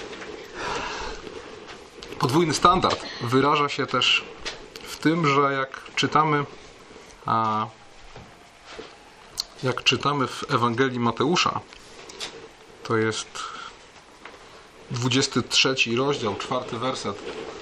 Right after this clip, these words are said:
Uczeni w piśmie i faryzeusze mieli tendencję do tego, aby nakładać na innych ciężkie brzemiona, wielkie ciężary, podczas kiedy sami nawet nie próbowali ich, jak mówi Chrystus, tknąć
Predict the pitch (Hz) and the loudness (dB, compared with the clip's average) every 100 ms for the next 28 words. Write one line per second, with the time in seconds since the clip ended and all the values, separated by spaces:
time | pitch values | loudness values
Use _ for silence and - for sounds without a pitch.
0 | - - - 139 147 147 - 147 156 143 | -12 -12 -8 -2 -2 -2 -4 -4 -2 -4
1 | 151 135 123 143 160 151 139 139 135 135 | -4 -4 -2 -2 0 0 0 -2 -6 -4
2 | 143 131 147 147 131 127 147 143 - 127 | -2 -2 -2 -4 -4 -2 -2 -2 -2 -4
3 | 123 131 - 160 156 151 135 135 151 156 | 0 0 0 0 2 0 -2 -6 -6 -8
4 | 143 135 - - - - - - - - | -6 -6 -8 -12 -14 -14 -14 -14 -14 -6
5 | - 175 - 156 131 143 139 107 - - | -2 0 0 -2 -2 0 2 0 -4 -12
6 | - - - - - - - - - - | -12 -12 -12 -14 -14 -14 -14 -16 -16 -8
7 | 135 143 143 - 143 131 113 - - - | -2 0 0 -4 -2 0 0 -2 -12 -16
8 | - - - - - - - - - - | -20 -18 -20 -20 -20 -20 -20 -20 -18 -8
9 | 139 - - 127 - 139 127 120 120 - | -6 -6 -4 -4 0 0 0 -4 -6 -12
10 | - 127 123 120 127 120 135 127 127 131 | -4 0 0 0 -2 0 0 2 4 2
11 | 120 117 - 110 131 117 - 127 - 117 | 2 -4 0 0 0 -2 0 -2 0 -4
12 | - - - - 127 120 - | -4 -10 -6 -2 2 2 0